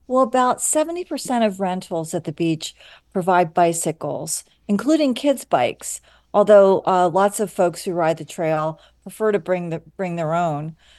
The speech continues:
But, um, if you wanna g-, go for a ride with, with,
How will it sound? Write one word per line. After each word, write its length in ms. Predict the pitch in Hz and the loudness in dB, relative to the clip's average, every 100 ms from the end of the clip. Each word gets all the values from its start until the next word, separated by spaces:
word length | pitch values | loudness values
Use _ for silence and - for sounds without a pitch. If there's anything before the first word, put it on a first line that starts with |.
| _ - | _ -2
But, 320 | 190 165 - - | 2 2 -2 -8
um, 360 | 175 165 165 - | -6 -6 -10 -8
if 180 | 190 | -6
you 120 | 208 190 | -2 0
wanna 240 | 208 220 | 2 0
g-, 320 | 208 - - - | -2 -10 -10 0
go 140 | 208 | 0
for 180 | 202 208 | 2 -2
a 40 | 180 | -2
ride 280 | 180 185 | 0 0
with, 200 | 175 170 | -2 -8
with, 280 | - 180 - | -8 -12 -12